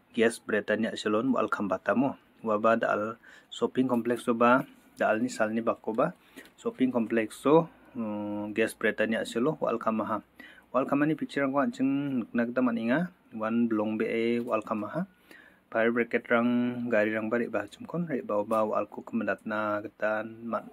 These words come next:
srap jaha mat srap jagen cemu ba bibisong rek bai joton de ka ini cemkon di ba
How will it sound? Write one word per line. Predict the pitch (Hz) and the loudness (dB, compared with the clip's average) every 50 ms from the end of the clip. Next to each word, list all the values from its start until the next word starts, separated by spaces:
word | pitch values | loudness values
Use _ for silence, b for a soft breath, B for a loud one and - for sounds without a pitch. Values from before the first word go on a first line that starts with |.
| - - - _ _ _ _ _ - | -18 -20 -20 _ _ _ _ _ -16
srap | - - - - 139 127 - - | -14 -8 0 2 2 2 2 0
jaha | - - 113 131 175 196 - B B B B B B B B B | -2 2 4 4 2 2 -2 B B B B B B B B B
mat | - 120 123 - | -2 -2 0 2
srap | - 156 - - | 2 0 0 2
jagen | - 135 131 131 131 | 4 6 8 8 6
cemu | 131 - 135 135 135 131 127 | 6 4 4 4 4 4 6
ba | 131 135 127 131 131 135 135 135 B B B B B - | 8 8 10 10 10 8 4 -2 B B B B B -10
bibisong | 107 107 110 - - 120 120 120 | -6 -6 -6 -2 2 2 4 4
rek | 117 110 - | 4 2 2
bai | 107 104 107 110 113 117 - | 0 0 0 0 -2 -4 -6
joton | - - - - 107 107 | -8 -12 -8 -6 -4 -4
de | 120 117 | -4 -4
ka | - 107 107 | -4 -4 -4
ini | 110 107 104 | -4 -4 -6
cemkon | 101 - - 110 - - 151 175 165 143 113 | -6 -8 -10 -10 -4 0 0 0 2 0 0
di | 104 101 | -2 0
ba | 107 101 104 104 101 101 | 0 2 2 2 2 0